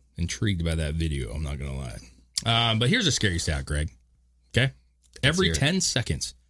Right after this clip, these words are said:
Speaker 2: Mm-hmm.
Speaker 1: someone becomes a victim of fraud or identity theft. Every ten seconds.
Speaker 2: It just happened. It just happened.
Speaker 1: It just happened.
Speaker 2: Yep.
Speaker 1: Uh, Nana is reeling right now.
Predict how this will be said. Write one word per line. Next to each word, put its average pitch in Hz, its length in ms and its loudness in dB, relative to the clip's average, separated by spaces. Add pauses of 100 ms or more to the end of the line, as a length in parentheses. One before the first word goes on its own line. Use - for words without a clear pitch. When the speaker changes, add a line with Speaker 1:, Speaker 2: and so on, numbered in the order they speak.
(140)
Speaker 2:
Mm-hmm. 90 260 2
Speaker 1:
someone 151 420 2
becomes 143 320 2
a 127 40 4
victim 98 300 2
of 95 80 0
fraud 82 380 0 (140)
or 90 80 2
identity 131 340 2
theft. 80 260 -4 (100)
Every 202 260 2
ten 226 160 0
seconds. 139 360 -2 (1200)
Speaker 2:
It 120 40 4
just 131 160 4
happened. 101 280 0 (360)
It 113 60 6
just 123 180 0
happened. 101 340 0
Speaker 1:
It 98 80 2
just 104 180 2
happened. 87 260 -4 (120)
Speaker 2:
Yep. 113 240 2 (260)
Speaker 1:
Uh, 107 400 2
Nana 131 400 2 (260)
is 107 420 0 (440)
reeling 98 440 0
right 82 120 -2
now. 80 140 -4